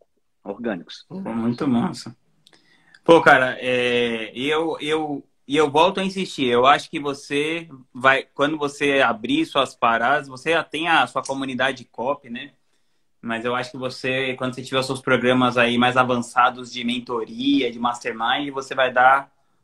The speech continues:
Speaker 2: um ótimo mentor aí, é só
Speaker 1: Muito obrigado.
Speaker 2: abrir a
Speaker 1: Teremos.
Speaker 2: porta.
Speaker 1: Inclusive, o mastermind vai sair agora, eu vou te contar. Depois, no encontro do Craft eu vou te contar. Vai sair o mastermind finalmente, o Alex assumiu isso aí agora. Até viagem pra Los Angeles pra visitar o Netflix vai rolar.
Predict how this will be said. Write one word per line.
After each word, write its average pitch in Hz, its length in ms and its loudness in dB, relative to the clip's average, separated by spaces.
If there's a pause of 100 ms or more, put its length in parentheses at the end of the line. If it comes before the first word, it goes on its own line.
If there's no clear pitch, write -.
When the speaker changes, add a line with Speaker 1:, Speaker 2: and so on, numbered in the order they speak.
(100)
Speaker 2:
um 117 260 0
ótimo 147 380 2
mentor 135 520 -2
aí, 107 140 -4
é 107 60 -8
só 120 300 2
Speaker 1:
Muito 135 160 2
obrigado. 120 300 2
Speaker 2:
abrir 92 100 0
a 123 60 2
Speaker 1:
Teremos. 147 380 4
Speaker 2:
porta. - 100 -20 (420)
Speaker 1:
Inclusive, 190 880 0
o 101 220 -14
mastermind 151 540 -8
vai 170 140 -8
sair 160 300 -10
agora, 110 280 -10
eu - 20 -14
vou 110 100 -14
te - 80 -20
contar. 113 360 -8
Depois, 107 420 -4
no 139 120 -4
encontro 156 280 -6
do 151 80 -6
Craft 143 320 -4
eu 147 80 -12
vou 139 80 -12
te - 80 -20
contar. 123 360 -6
Vai 104 140 -4
sair 117 240 -2
o 117 40 -4
mastermind 110 540 -10
finalmente, 113 500 -6
o 127 40 4
Alex 110 320 2
assumiu 110 400 -12
isso - 160 -12
aí 107 80 -2
agora. 104 480 -4 (400)
Até 135 840 -4 (100)
viagem 123 420 -12
pra 123 160 -16
Los 120 260 -14
Angeles 113 280 -18
pra 113 100 -18
visitar 110 240 -8
o 107 40 -2
Netflix 113 440 -6
vai 131 80 2
rolar. 135 260 0